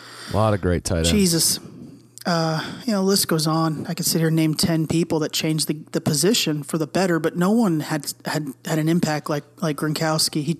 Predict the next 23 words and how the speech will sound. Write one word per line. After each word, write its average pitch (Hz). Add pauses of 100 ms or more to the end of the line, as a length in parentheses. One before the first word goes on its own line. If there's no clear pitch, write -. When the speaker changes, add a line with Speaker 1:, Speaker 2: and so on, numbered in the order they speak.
(140)
Speaker 2:
literally 202
changed 165
it 151 (380)
forever. 165 (800)
He, 214
I 202
Speaker 1:
Mm. -
Speaker 2:
mean, 196
he, 190
he 196
plays 190
our 165
one 165
receiver 165
spot. - (1200)
Speaker 1:
Yeah. 107 (340)
Speaker 2:
As 165
a -
Speaker 1:
<laughs> 160
Yeah. -
Speaker 2:
six-foot-seven, 175
two -
hundred 185